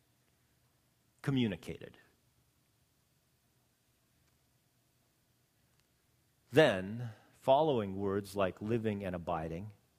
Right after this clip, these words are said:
Peter got back into this contrast of what lasts and what doesn't last by quoting something God told, I, I, he told Isaiah to shout seven hundred years earlier.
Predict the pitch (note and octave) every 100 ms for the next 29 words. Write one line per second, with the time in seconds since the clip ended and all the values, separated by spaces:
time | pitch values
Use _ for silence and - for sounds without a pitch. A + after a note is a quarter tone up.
0 | _ _ _ _ _ _ _ - E3 C#3
1 | A#2 C#3 C3 - F3+ C3+ A2 - D#3 F3
2 | F3+ - G2+ G2 - A2 B2 A#2 D#3 D3+
3 | G#2 - A2+ C#3 A#2 F3+ D#3 A2 C#3 D#3+
4 | B2 D#2 - - _ _ _ _ _ _
5 | _ _ A#2+ A#2 F3 E3+ D3 F3 D3+ C#3
6 | B2+ D#3 F3 - F3 C#3+ - - - D3
7 | C#3+ G3 F3+ E3+ F3+ - G3 A3+ D#3 B2+
8 | F#3+ G3+ D#3 - - G3+ - - - A3+
9 | B3 C4+ C#3 - - - - _ _ _
10 | _ _ _ _ _ _ _ _ _ -
11 | - _ - - E3+ D#3+ D3+ D#3+ C#3+ D3+
12 | B2+ E3+ C#3+ F#2 B1